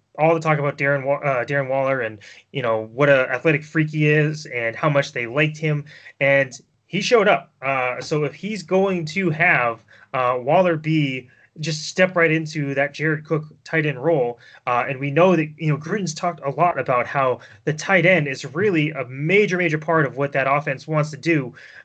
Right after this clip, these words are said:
Um, and if he's able to just step right in, be, uh, you know, a top ten tight end,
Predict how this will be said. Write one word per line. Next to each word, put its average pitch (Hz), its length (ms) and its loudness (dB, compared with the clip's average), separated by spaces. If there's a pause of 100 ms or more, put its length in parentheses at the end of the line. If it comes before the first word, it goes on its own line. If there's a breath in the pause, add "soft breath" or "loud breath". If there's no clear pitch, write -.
(100)
Um, 127 360 -2 (260)
and 156 120 0
if - 300 -4
he's 196 260 -4
able 202 200 0
to 160 80 -4
just 156 120 -6
step 185 240 -2
right 170 160 2
in, 151 280 -2 (280 loud breath)
be, 165 340 -2
uh, 147 160 -8
you 156 120 -2
know, 139 160 2
a 131 180 -4
top - 300 -6
ten 165 220 -2
tight 151 240 0
end, 147 280 0